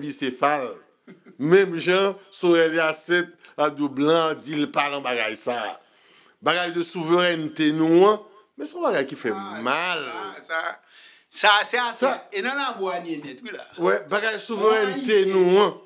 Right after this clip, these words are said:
Speaker 2: on Haïtien, on ancien politicien, on ancien élu. Au lieu de défendre nation, hein,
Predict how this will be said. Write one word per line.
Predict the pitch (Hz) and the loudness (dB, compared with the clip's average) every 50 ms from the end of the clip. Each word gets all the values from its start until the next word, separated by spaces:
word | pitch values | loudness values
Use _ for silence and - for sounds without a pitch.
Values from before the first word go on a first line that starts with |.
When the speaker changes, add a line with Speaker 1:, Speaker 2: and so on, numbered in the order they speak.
| - - | -10 -4
Speaker 2:
on | 185 226 269 | -2 0 0
Haïtien, | 269 269 277 277 247 202 - - 180 185 185 190 185 208 | 0 0 -2 -4 -6 -8 -8 -10 -8 -8 -10 -10 -8 -6
on | 220 247 254 254 240 | -4 -4 -4 -4 -6
ancien | - - - 185 185 180 | -8 -8 -6 -6 -6 -6
politicien, | 185 190 185 180 180 - 180 170 156 - 151 143 147 | -4 -6 -8 -8 -8 -10 -6 -2 -2 0 0 0 0
on | 185 226 254 269 277 | 0 0 0 0 -2
ancien | 254 214 - - 185 180 185 185 175 165 | -2 -4 -4 -4 -2 -2 -2 -4 -6 -8
élu. | 156 175 214 226 220 - - _ _ _ _ _ _ _ _ _ _ _ _ _ _ _ _ _ _ _ | -12 -14 -14 -16 -16 -18 -20 _ _ _ _ _ _ _ _ _ _ _ _ _ _ _ _ _ _ _
Au | - 175 180 190 | 0 2 2 4
lieu | 196 220 277 339 330 294 | 2 2 0 0 0 0
de | 269 254 | -2 -6
défendre | 269 240 214 - - 190 190 190 185 180 | -8 -8 -10 -8 -6 -6 -6 -6 -6 -8
nation, | 180 165 156 156 - 156 147 139 | -10 -12 -10 -10 -10 -10 -10 -10
hein, | 151 175 | -10 -12